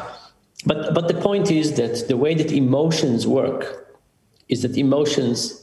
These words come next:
kidnap our brains. Fear, happiness, both good and, and, and bad side. And you don't get deep cognitive thoughts and emotion at the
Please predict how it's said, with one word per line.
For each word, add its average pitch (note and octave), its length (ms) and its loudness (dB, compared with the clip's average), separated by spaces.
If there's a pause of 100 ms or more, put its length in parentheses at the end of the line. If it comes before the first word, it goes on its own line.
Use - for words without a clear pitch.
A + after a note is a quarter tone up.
(300)
kidnap C#3 500 0
our G#2 260 0
brains. - 480 -8 (1500)
Fear, - 760 0
happiness, - 340 -2
both - 760 -4
good A#3+ 200 2
and, C#3 320 0
and, A#2+ 320 -2
and B2+ 180 0
bad C#3+ 260 2
side. A2+ 600 -2 (760)
And D#3+ 180 2
you E3+ 100 2
don't A#3+ 320 0
get - 640 -2
deep A3 320 2
cognitive E3 560 2
thoughts - 800 -2 (220)
and D#3+ 140 2
emotion C#3+ 400 2
at B2+ 100 0
the A#2+ 80 0